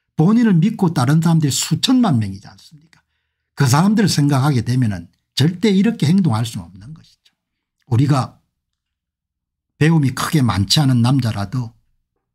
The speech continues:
결혼을 해서 이런들 자식을 낳고 키우면은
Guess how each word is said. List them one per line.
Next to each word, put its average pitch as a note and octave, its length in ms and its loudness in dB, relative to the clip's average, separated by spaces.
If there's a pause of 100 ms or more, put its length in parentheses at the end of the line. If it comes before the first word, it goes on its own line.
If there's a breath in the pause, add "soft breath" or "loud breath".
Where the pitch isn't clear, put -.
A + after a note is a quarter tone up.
(1900)
결혼을 E3 320 2
해서 C#3 260 0
이런들 A#2+ 360 0
자식을 D3 460 0
낳고 A2 320 -4
키우면은 A2 720 -4